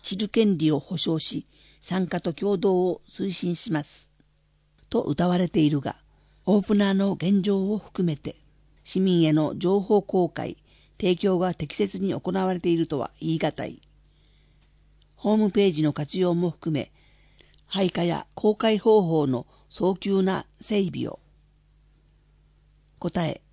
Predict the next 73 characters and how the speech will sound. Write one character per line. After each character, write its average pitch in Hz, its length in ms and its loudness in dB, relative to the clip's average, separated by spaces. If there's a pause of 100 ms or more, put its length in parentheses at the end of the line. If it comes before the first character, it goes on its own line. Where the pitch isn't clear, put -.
(280)
今 226 240 -2
回 180 220 2
の 165 140 4
調 214 220 0
査 175 180 -2
を 135 60 -2
き - 140 -12
っ - 40 -20
か 175 140 -4
け 151 120 -4
に 139 240 -4 (300)
ル 208 160 2
ー 190 60 0
ル 165 120 4
を 143 100 0
作 - 180 -10
っ 160 40 -6
て - 200 -2
い 139 60 2
き - 120 -12
た 143 160 -8
い。 - 160 -14 (1300)
岩 185 220 2
永、 - 320 -2 (340)
国 - 240 -10
分 208 200 2
寺 202 120 2
駅 190 240 -2
北 - 240 -4
口 190 200 -4
再 208 240 0
開 214 220 0
発 190 220 -4
ビ 180 120 -4
ル 175 100 0
の 151 200 2
公 185 260 -2
益 180 200 -4
施 - 60 -12
設 - 240 -6
で 135 120 -4
は、 - 160 -8 (540)
ア - 80 -2
イ 185 100 2
シ - 200 -4
ー 165 40 -4
テ - 140 -8
ィ 180 80 0
ー - 20 2
の 156 140 2
活 160 280 -6
用 170 120 2
も 160 140 0
含 160 220 -4
め 139 100 -2
て、 - 240 -10 (320)
市 - 160 2
民 196 220 6
の 165 180 2
情 190 220 4
報 202 240 0
の 185 180 0 (260)
受 - 120 -6
発 196 240 -2
信 165 220 0
の 165 120 4
場 143 140 -6
と 180 80 -4
な 190 120 0
る 170 120 -2
工 160 160 -8
夫 143 300 0
を。 131 180 -2